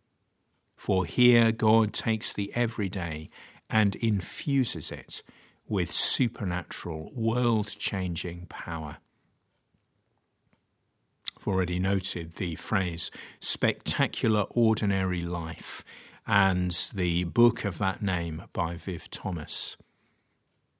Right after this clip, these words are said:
What we see here is that an ordinary life in God's hands can become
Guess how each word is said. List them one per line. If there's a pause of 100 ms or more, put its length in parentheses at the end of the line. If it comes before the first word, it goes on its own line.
(640)
What
we
see
here (440)
is
that
an (100)
ordinary
life
in
God's
hands
can
become